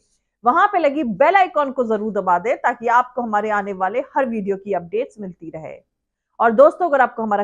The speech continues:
काम पसंद आता है, हमारे वीडियोज़ पसंद आते हैं, तो डब्ल्यू डब्ल्यू डब्ल्यू डॉट पेट्रियन डॉट कॉम स्लैश डी आर अर्शी खान पर जाकर डोनेट करके आप हमारे काम को सपोर्ट कर सकते हैं।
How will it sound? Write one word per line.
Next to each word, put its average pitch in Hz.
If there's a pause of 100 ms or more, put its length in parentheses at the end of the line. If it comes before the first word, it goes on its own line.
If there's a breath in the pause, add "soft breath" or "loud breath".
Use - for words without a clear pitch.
काम 269
पसंद 226
आता 180
है, 202
हमारे 196
वीडियोज़ 269
पसंद 220
आते 190
हैं, 196
तो 214
डब्ल्यू 220
डब्ल्यू 220
डब्ल्यू 185
डॉट 185
पेट्रियन 226
डॉट 196
कॉम 196 (320)
स्लैश 269
डी 277
आर 220
अर्शी 240
खान 208
पर 196
जाकर 185
डोनेट 247
करके 254
आप 277
हमारे 185
काम 170
को 311
सपोर्ट 233
कर 170
सकते -
हैं। 156